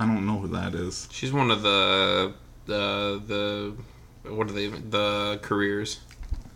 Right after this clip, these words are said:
Speaker 1: That's what I, that's what I thought it was gonna be.
Speaker 2: Yeah.
Speaker 1: Um, but yeah, no, she does a, she does a really good job at the role, um, of
Speaker 2: Mm-hmm.
Speaker 1: kinda having that precocious child thing, uh,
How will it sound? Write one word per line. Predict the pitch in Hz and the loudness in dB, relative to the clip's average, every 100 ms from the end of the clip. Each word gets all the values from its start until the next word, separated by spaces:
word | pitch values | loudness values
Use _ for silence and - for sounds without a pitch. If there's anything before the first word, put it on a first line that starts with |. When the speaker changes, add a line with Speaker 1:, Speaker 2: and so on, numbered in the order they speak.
| - - - - | -18 -20 -20 -2
Speaker 1:
That's | 131 131 123 | 2 2 2
what | 107 | 0
I, | 92 95 | -2 -2
that's | 90 90 - | -4 -4 -2
what | 85 | -4
I | |
thought | 71 80 80 | -4 -4 -2
it | 85 | 0
was | 90 - | -2 -2
gonna | 92 | -2
be. | 98 | 4
Speaker 2:
Yeah. | 104 87 98 - - - - | 4 4 0 -8 -16 -8 2
Speaker 1:
Um, | 117 117 113 113 113 - | 6 6 6 4 2 4
but | 139 | 6
yeah, | 175 113 | 6 4
no, | 139 | 4
she | 123 180 | 6 8
does | 190 175 | 8 8
a, | 156 | 8
she | 143 151 | 8 8
does | 165 147 | 8 8
a | |
really | 143 147 | 10 10
good | 139 127 | 8 6
job | 123 120 127 120 - - | 6 6 4 0 -6 2
at | 117 117 | 2 4
the | 120 | 4
role, | 117 120 131 131 - | 8 10 8 4 4
um, | 110 107 104 113 | 6 8 6 6
of | |
Speaker 2:
Mm-hmm. | 185 | 6
Speaker 1:
kinda | 220 120 | 4 0
having | 120 117 | -2 0
that | 113 101 | 0 0
precocious | - 120 113 - 110 - | 0 2 2 2 2 2
child | - 101 110 107 110 | 2 4 6 4 2
thing, | 113 104 107 | 4 4 6
uh, | 110 101 101 104 | 6 6 6 6